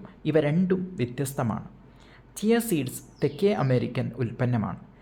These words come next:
ഇത് നാരുകൾ, പ്രോട്ടീൻ, വിറ്റാമിനുകൾ, ധാതുക്കൾ, ഒമേഗ ത്രീ ഫാറ്റി ആസിഡുകൾ, ആൻറ്റി ഓക്സിഡൻറ്റുകൾ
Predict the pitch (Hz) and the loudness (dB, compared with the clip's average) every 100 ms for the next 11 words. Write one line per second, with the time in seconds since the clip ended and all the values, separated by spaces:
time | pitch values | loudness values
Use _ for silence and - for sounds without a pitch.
0 | - - 117 131 131 127 123 131 143 120 | -20 -8 -2 2 2 4 4 4 4 4
1 | 110 - - - - 123 - 131 151 180 | 2 -4 -16 -14 -2 0 0 -2 -2 -4
2 | - - 131 127 147 160 175 127 113 110 | -8 -6 -2 0 0 2 2 4 2 0
3 | - - 123 120 127 139 165 - 104 - | -4 -6 0 4 4 4 2 0 -4 -4
4 | - - 120 131 170 156 139 - - 139 | -10 -2 0 2 2 0 -2 -2 0 0
5 | 131 - - - - 120 120 - 123 185 | -2 -8 -18 -12 0 2 2 -2 -4 -6
6 | - - - 123 120 131 113 110 131 220 | -10 -16 0 2 2 0 0 2 0 -2
7 | - - - - - - - - - - | -12 -20 -20 -20 -20 -20 -20 -20 -20 -18
8 | - 147 190 196 220 139 139 - 196 156 | -4 0 2 2 2 2 2 0 0 2
9 | 120 110 104 101 | 2 2 0 -4